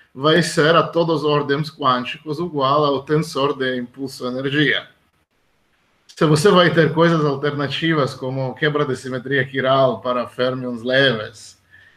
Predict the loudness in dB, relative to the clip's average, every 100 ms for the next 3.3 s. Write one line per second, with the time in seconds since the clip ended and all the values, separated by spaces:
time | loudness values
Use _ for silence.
0 | _ 0 4 6 6 6 2 -2 -4 -2
1 | 0 2 2 0 0 -2 -2 -6 -8 -10
2 | -10 -12 -14 -16 -18 -16 -6 -6 -4 -4
3 | -4 -6